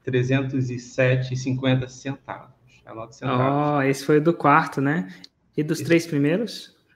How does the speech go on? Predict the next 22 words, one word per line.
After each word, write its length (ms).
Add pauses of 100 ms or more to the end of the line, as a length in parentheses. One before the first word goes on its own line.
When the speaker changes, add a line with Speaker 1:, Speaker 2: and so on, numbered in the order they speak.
(160)
Speaker 1:
Vamos 160
lá, 80
o 20
primeiro 400
foi 260
sessenta 540
e 20
três 320
oitocentos. 680 (560)
Speaker 2:
Hum, 680
nada 240
mal. 320 (540)
Speaker 1:
O 100
segundo, 560
quarenta 400
e 20
dois 300
e 40
novecentos. 920 (120)
A 160
gente 540
Speaker 2:
Uhum. 300